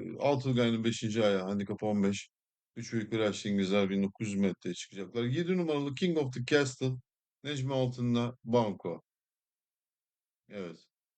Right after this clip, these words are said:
Bu da Dave Walker olsun, işte British Breeze, Megavella, Kara Kara bunlardan da ilk koşular gelebilir tabii. Ama biz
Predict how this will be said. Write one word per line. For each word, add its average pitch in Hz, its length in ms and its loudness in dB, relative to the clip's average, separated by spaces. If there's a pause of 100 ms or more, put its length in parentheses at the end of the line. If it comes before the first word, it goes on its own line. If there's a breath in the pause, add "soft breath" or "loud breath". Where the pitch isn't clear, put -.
(680)
Bu 175 80 -8
da 151 140 -10
Dave 156 100 0
Walker 143 460 0
olsun, 139 500 0
işte 127 260 -6
British 123 440 -2
Breeze, 120 380 -2
Megavella, 113 840 2
Kara 107 300 -2
Kara 110 200 -2
bunlardan 110 520 0
da 101 60 -2
ilk 101 120 -10
koşular 101 360 -6
gelebilir 104 480 -4
tabii. 98 300 -2
Ama 113 280 2
biz 127 80 2